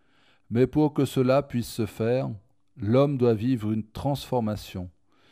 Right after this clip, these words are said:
qui lui fera ressembler à son Créateur. Seules des personnes qui partagent une même nature peuvent pleinement s'aimer. On n'aime pas sa femme ou ses enfants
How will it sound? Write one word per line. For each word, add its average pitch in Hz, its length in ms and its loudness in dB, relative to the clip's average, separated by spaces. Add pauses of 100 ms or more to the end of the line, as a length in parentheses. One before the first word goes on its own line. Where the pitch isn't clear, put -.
(260)
qui 143 140 0
lui 139 180 2
fera 127 360 0
ressembler 117 640 0
à 110 80 0
son 107 180 -8
Créateur. 95 720 -6 (1200)
Seules 147 500 0
des 107 140 0
personnes 123 540 0
qui 113 120 -8
partagent 113 520 0
une 101 180 -4
même 117 300 -2
nature 120 500 -2
peuvent 107 400 -2 (140)
pleinement 110 480 0
s'aimer. 95 520 -8 (1080)
On 110 120 0
n'aime 123 200 0
pas 120 160 -2
sa 110 200 -2
femme 147 480 -2
ou 110 80 -6
ses 98 240 -6
enfants 113 480 -6